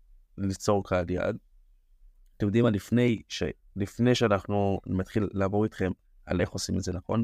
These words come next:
אני אעבור איתכם למה זה כזה חשוב. בואו נ-,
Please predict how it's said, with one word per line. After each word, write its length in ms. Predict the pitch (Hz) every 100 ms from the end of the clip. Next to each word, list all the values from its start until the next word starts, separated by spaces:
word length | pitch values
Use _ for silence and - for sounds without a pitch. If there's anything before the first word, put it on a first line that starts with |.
| -
אני 120 | 95
אעבור 200 | 92 113
איתכם 260 | 123 - 101
למה 200 | 110 113
זה 60 |
כזה 180 | 98 98
חשוב. 320 | - - 90 - - - - - - - - - - - - 110
בואו 200 | 127
נ-, 60 | 139